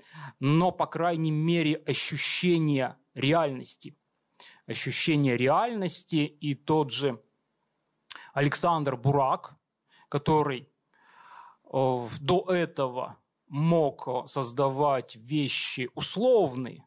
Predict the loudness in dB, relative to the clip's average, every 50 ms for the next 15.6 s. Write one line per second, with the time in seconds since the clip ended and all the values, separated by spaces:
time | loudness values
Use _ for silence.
0 | _ _ _ _ _ -20 -20 -10 _ -2 -2 0 2 2 0 0 -2 -4 -2 -2
1 | 0 0 0 0 -2 -4 -14 _ _ _ _ _ _ -2 -2 -2 0 0 0 0
2 | 0 0 -2 -2 -2 0 0 -2 -4 -4 -6 -8 -10 -10 -10 -14 -20 -20 -20 _
3 | _ _ _ _ _ _ -20 -20 -20 -20 -20 -20 _ -14 -4 -2 0 0 0 0
4 | 0 2 2 2 2 2 -2 -4 -6 -8 -10 -12 -18 _ _ _ _ _ _ _
5 | _ _ _ _ _ _ _ _ _ _ _ _ _ _ _ _ _ _ _ _
6 | _ _ _ _ _ _ _ _ _ _ _ _ _ _ _ _ _ _ _ _
7 | _ _ _ _ _ _ _ _ _ _ _ _ _ -6 -4 -4 -2 0 2 2
8 | 2 2 2 -2 -6 -10 -16 _ _ _ _ _ _ _ _ _ _ _ _ -8
9 | -4 -2 0 2 4 4 4 4 4 2 2 2 2 2 2 0 0 0 -2 -6
10 | -10 -18 _ _ _ _ _ _ _ _ _ -20 -18 -16 -8 -4 -2 0 0 0
11 | 0 0 0 0 -2 0 0 0 2 2 2 2 2 0 0 0 0 -2 -2 -2
12 | -2 0 0 0 -2 -2 -4 -4 -8 -8 _ _ _ _ _ _ _ -20 -20 -20
13 | -20 -20 -20 -20 -18 -16 -6 0 0 0 2 2 0 0 0 -2 -2 0 2 4
14 | 4 4 2 0 -4 -4 -4 _ 0 2 2 4 4 4 2 2 -2 -4 -4 -6
15 | -6 -4 0 0 0 0 2 0 0 0 -4 -10